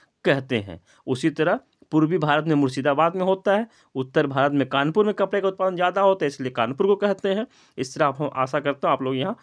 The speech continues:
समझ गए होंगे। अगर सेशन पसंद आ रहा है तो सेशन को लाइक कर दीजिएगा। चलिए देखते हैं नेक्स्ट क्वेश्चन। तो नेक्स्ट क्वेश्चन है भारत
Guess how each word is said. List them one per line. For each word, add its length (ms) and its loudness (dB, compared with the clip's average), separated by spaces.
समझ 300 2
गए 140 2
होंगे। 240 -4
अगर 420 -6
सेशन 340 -2
पसंद 300 -2
आ 100 4
रहा 180 4
है 160 -4
तो 280 -4
सेशन 320 -2
को 80 -4
लाइक 260 0
कर 120 0
दीजिएगा। 420 0
चलिए 240 2
देखते 340 2
हैं 60 6
नेक्स्ट 240 2
क्वेश्चन। 400 2
तो 60 0
नेक्स्ट 280 0
क्वेश्चन 400 4
है 240 2
भारत 460 0